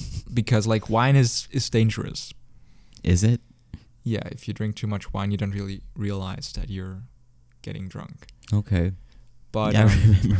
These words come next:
Speaker 2: my first glass of wine. <laughs> But yeah.
Speaker 1: And so I, I wouldn't say that they're, like,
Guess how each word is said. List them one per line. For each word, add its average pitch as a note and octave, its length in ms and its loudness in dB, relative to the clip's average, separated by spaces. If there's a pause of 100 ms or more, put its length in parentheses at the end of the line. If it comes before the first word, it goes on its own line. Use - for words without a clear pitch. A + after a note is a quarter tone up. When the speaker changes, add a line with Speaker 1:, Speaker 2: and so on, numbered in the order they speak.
Speaker 2:
my F#2 120 6
first - 440 0
glass - 380 -2
of F2+ 140 -2
wine. F2+ 400 0 (400)
<laughs> - 160 2 (1200)
But A2 120 4
yeah. G#2 260 6 (480)
Speaker 1:
And A2+ 160 4
so A#2 320 4
I, A2 180 -4
I A#2 40 0
wouldn't C#3+ 240 6
say - 180 4
that G2+ 140 2
they're, G2 160 0
like, F#2 320 -2